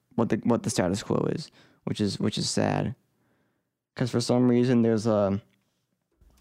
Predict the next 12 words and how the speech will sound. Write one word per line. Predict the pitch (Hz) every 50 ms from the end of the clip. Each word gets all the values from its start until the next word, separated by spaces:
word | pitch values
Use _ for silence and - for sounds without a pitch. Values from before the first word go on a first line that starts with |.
| _ _ _ _ _ _ _ _ _ _ _ _ _ _
a | - 120 110
large | 101 104 110 110 110 113 101 - - -
part | - 110 110 110 101 104
of, | 98 95 104 - - _ _ _ _ _ _ _ _ _ _ _ _ _ _ _ _ _ _ _ _ _ _ _ _ _ _ _
like, | 107 104
our, | 104 101 107 - - -
the, | - - 107 101 95 85 78 - - - _ -
especially, | - 110 - 120 113 - 117
like, | 107 101 101
America's | 104 104 107 110 107 110 -
population | - 101 101 98 98 98 101 98 - - - 170 117 - _ _ _ _ _ _ _ _ _ _ _ _
that | - 104 92 - - _